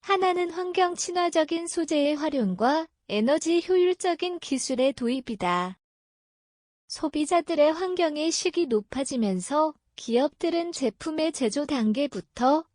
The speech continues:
지속 가능성을 고려하는 방향으로 전환됐다.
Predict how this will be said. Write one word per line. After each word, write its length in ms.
지속 440
가능성을 720
고려하는 640
방향으로 680
전환됐다. 1080